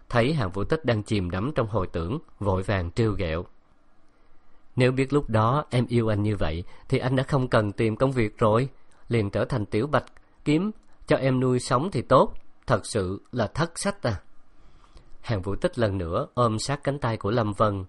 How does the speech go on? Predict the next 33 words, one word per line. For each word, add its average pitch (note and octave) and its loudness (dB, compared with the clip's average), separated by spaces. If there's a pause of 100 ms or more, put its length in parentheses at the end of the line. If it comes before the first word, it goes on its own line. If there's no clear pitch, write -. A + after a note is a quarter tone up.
(120)
lắc C#3 -2
đầu G2 0
nói. F#2+ -2 (1120)
"Lúc G3+ 0
em C3 2
thấy D#3+ -2
nữ B2+ 0
nhân C3 2
kia B2+ -2
lừa A2+ 2
anh, B2+ -2 (280)
em B2+ 0
rất F#3+ -2
là G#2+ -2
tức - -4
giận. A#2 2 (540)
Tuy C#3+ 2
nhiên, C3+ 0 (200)
lúc E3+ 0
đó C3+ 0
em B2 0
chưa A#2+ -2
yêu A#2+ 0
anh. A#2 -2 (500)
Lão A2+ -2
công, A2+ 0 (420)
anh B2 -2
có - 0
thể A2+ 0
nói C3 0
cho C#3+ -2
em A#2 -2
biết D3 -4